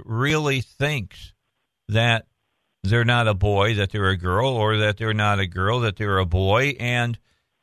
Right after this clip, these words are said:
as you just said, there's not a whole lot of, uh, you know, psychological input on this, that it is really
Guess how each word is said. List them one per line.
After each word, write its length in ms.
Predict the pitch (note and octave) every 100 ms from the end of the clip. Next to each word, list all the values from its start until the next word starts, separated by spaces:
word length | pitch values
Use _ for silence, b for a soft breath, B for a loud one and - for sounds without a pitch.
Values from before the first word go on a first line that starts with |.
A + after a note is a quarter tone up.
| _ _ _ _ _
as 260 | B2+ C#3
you 120 | C3 C#3+
just 320 | C3 C#3+ -
said, 500 | D3+ F#3+ C3+ B2+ A#2+ _ _ _ _ _
there's 340 | A2+ B2 C#3 A#2+
not 240 | C#3+ D#3
a 40 | C3+
whole 240 | C#3 D#3+
lot 300 | D3 D3 C#3+
of, 360 | C3+ C3 A2+ A#2
uh, 280 | B2+ B2 A#2 - _ -
you 100 | A#2+
know, 140 | A#2+
psychological 1040 | G#2+ C3+ D3 C3 B2+ C3 C3+ B2 A#2 A#2+ B2
input 500 | D#3 G#3+ E3+ C#3+ A2+
on 240 | G#2 G#2+
this, 300 | G#2 A#2 C#3
that 240 | - C3+ B2+ _ _
it 240 | C3 C3 _ _ _ _ _ _
is 320 | C3+ C#3 A#2
really 840 | A2+ B2+ D#3+ G3 E3 C#3 D3 C#3